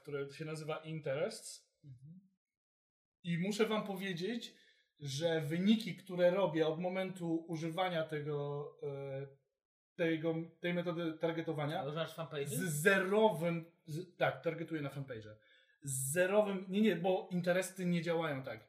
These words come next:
Speaker 2: No.
Speaker 1: Interes sumują nie tylko ludzi, którzy
Speaker 2: Tak.
Speaker 1: są zafanpage'owani, ale tych, którzy menszynowali, tych, którzy wrzucali wideo, które jest otagowane i tak dalej, tak dalej, tak dalej.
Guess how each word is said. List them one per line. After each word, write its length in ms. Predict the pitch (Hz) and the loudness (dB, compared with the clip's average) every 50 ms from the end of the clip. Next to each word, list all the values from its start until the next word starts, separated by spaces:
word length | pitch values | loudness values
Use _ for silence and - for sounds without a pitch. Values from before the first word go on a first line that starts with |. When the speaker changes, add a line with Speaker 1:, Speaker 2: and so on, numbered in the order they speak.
| _ _ _ - 143 | _ _ _ -20 -14
Speaker 2:
No. 100 | 147 147 | -6 -2
Speaker 1:
Interes 560 | 196 220 226 233 208 208 208 208 - - - | 0 2 4 4 4 4 4 2 -2 -6 -4
sumują 420 | - 208 190 190 185 180 175 170 170 | -4 -2 0 2 2 2 2 2 0
nie 120 | 175 165 | -2 -4
tylko 280 | - 240 247 233 233 202 | -4 -6 -2 0 0 0
ludzi, 240 | 190 190 160 175 | 0 -2 -4 -4
którzy 160 | - 165 151 135 | -4 -2 -2 -2
Speaker 2:
Tak. 100 | 131 - | 0 0
Speaker 1:
są 160 | 190 175 165 | 0 2 2
zafanpage'owani, 800 | 180 175 - 202 180 175 190 175 156 165 156 170 175 185 214 | 2 2 2 2 0 2 0 0 0 -2 0 0 0 0 2
ale 180 | 202 196 185 180 | 0 0 0 -2
tych, 220 | - 190 180 - | -4 -6 -10 -8
którzy 480 | - 185 165 147 165 160 151 151 - - - | -10 -10 -8 -2 2 2 2 2 0 -2 -6
menszynowali, 1040 | 165 175 175 175 - - 196 185 190 180 170 196 196 202 202 202 208 202 196 196 | -2 -2 0 0 0 -2 0 0 0 0 2 4 4 6 4 4 2 -2 -4 -4
tych, 180 | 185 175 175 - | -4 -4 -6 -4
którzy 240 | - 165 151 165 147 | -6 -6 -6 -4 -6
wrzucali 380 | 165 185 180 196 180 180 175 | -6 -2 2 4 4 4 4
wideo, 340 | 165 175 160 185 185 180 175 | 2 0 2 2 2 2 2
które 300 | 180 - 185 180 175 175 | 0 -6 -6 -4 -2 -2
jest 340 | 175 175 175 - - - - - | -2 -2 -4 -8 -12 -16 -4 -2
otagowane 680 | 190 180 180 165 160 185 175 175 196 190 190 185 175 | 0 0 0 0 0 -2 -2 0 0 0 0 0 0
i 40 | 170 | 0
tak 120 | 170 160 | -2 -2
dalej, 160 | 160 151 147 143 | -2 0 0 0
tak 100 | 143 131 | 0 -2
dalej, 160 | 127 127 127 | -2 -4 -4
tak 120 | 120 123 135 | -4 -2 0
dalej. 200 | 151 - 285 | 0 0 0